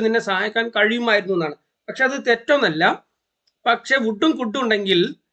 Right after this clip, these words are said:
നമുക്ക് വുഡിന്റെ അർത്ഥം നല്ല രീതിയിൽ കിട്ടുന്നുണ്ടെങ്കിൽ വുഡ് തന്നെ എടുത്താൽ മതി. പി എസ് സി അങ്ങനെ തന്നെ എടുക്കുന്നത് കേട്ടോ.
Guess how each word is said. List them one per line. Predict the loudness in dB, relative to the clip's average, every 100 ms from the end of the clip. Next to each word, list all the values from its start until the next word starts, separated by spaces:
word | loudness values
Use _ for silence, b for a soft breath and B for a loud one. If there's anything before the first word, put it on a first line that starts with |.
| _ _ -4
നമുക്ക് | -4 -4 -4
വുഡിന്റെ | -4 -4 0 2
അർത്ഥം | 2 -2 -6 -4
നല്ല | -4 0 0
രീതിയിൽ | -2 -4 -4
കിട്ടുന്നുണ്ടെങ്കിൽ | -4 -4 -2 -2 -4
വുഡ് | -4 -2
തന്നെ | 0 0
എടുത്താൽ | 0 -4 -6
മതി. | -10 _ -6
പി | -4
എസ് | -4
സി | -4
അങ്ങനെ | -4 -4
തന്നെ | -6 -8
എടുക്കുന്നത് | -10 -10 -16 -18
കേട്ടോ. | _ -10